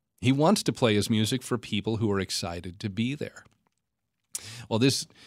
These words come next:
really should be the case for almost anything we do in life. We should be fully engaged in what we're doing, in what's happening around us. But there are all kinds of times where we get distracted, where we're only kind of half focused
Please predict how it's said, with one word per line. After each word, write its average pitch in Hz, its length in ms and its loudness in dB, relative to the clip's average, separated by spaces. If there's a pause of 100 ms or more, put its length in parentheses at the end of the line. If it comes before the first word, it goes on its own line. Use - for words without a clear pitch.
(120)
really 113 260 4
should 131 220 2
be 107 120 2
the 98 80 -2
case 107 260 0
for 110 120 0
almost 101 300 0
anything 101 360 0
we 90 100 -4
do 90 220 -2
in 85 120 -8
life. 95 440 0
We 98 140 -2
should 139 360 4
be 98 140 0
fully 98 340 -2
engaged 92 540 -4
in 95 120 -2
what 95 220 -6
we're 92 100 -6
doing, 90 420 -10 (180)
in 101 120 -6
what's 98 220 -2
happening 104 400 2
around 92 420 -2
us. 110 220 -2 (1120)
But 143 160 0
there 185 220 8
are 160 40 10
all 202 200 8
kinds 247 300 4
of 120 100 -2
times 113 720 2
where 110 480 2 (280)
we 117 300 2
get 127 220 0
distracted, - 680 -2 (1000)
where 107 420 2 (580)
we're 123 220 2
only 147 300 2
kind 147 300 0
of 107 80 0
half 151 380 -2
focused 160 760 -2